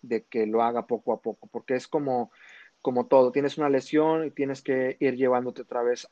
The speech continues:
hasta el cien por ciento como solías, este, tener tu, tu actividad. Eh, en cuestión de las calidades de las que estén utilizando todos los, los, los estudios, te puedo decir que los estudios tardan de entre uno y dos días. Entonces,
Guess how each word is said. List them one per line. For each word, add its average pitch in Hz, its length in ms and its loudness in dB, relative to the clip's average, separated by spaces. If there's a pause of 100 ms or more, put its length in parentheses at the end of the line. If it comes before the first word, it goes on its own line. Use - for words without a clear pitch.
hasta - 280 -6
el 110 120 -4
cien 120 180 -4
por 123 180 -2
ciento 120 300 -8
como 110 240 -12
solías, 107 540 -4 (420)
este, 107 360 -2
tener 107 320 -2
tu, 113 140 -6 (140)
tu 120 100 -2
actividad. 101 540 -4 (920)
Eh, 127 600 6
en 143 160 -2
cuestión 160 320 2
de 175 80 6
las 165 140 4
calidades 143 480 6
de 147 80 2
las 139 100 0
que - 60 -20
estén 147 220 -6
utilizando 139 580 -2
todos 143 300 2
los, 131 320 -4
los, 120 560 -4
los 120 180 -6
estudios, 143 600 2 (340)
te 190 100 4
puedo 165 240 6
decir 170 240 -2
que - 100 -2
los 143 160 2
estudios 156 500 -2
tardan 151 340 -2
de 143 80 -2
entre 131 240 -6
uno 151 240 -2
y 151 60 -2
dos 147 220 0
días. 147 400 -4
Entonces, 151 580 -4